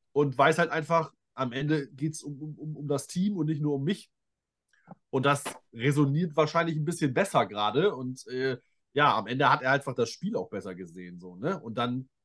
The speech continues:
sind die Leute ja auch, ich meine, am Ende ist es so, man muss ja Zach Wilson per se jetzt nicht mögen, die müssen nicht Best Buddies sein,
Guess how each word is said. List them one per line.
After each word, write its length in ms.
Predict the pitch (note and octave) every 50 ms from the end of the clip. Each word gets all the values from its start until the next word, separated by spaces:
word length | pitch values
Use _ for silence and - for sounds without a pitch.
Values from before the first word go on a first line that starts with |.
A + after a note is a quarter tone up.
| _ _ _
sind 180 | - C3+ C3
die 140 | C3 C3+ A#2 A#2+
Leute 220 | B2 C#3 D3 D3
ja 120 | D3 C#3 C3+
auch, 220 | C3 C#3 - _ _
ich 120 | _ A#2 G#2+
meine, 220 | C#3 C3+ B2+ B2+ - _ _ _ _ _
am 140 | A2+ A#2 A#2
Ende 220 | B2+ F#3+ A3+ B3+
ist 100 | A#3 F#3
es 120 | F#3+ F#3+ D3
so, 360 | D3+ E3+ E3+ E3 D#3+ D#3+ _ _ _
man 200 | _ B2 B2+ B2+
muss 200 | C3 E3+ G3+ F3+
ja 120 | - D#3+ C#3
Zach 160 | B2 C#3+ C3 -
Wilson 320 | C3+ C#3 D3+ D3+ - B2+
per 160 | - C3+ B2
se 120 | A2+ A#2 C#3
jetzt 240 | C#3 C#3+ B2+ - -
nicht 140 | A2 G#2
mögen, 240 | C3+ D#3 G#3+ B3+ A3
die 80 | E3 C#3+
müssen 180 | C#3+ D3 C3
nicht 100 | B2+ A2+
Best 180 | - A#2 - -
Buddies 280 | - C3+ D3 E3+ D#3+ D3+
sein, 260 | F3 F3 F3+ F#3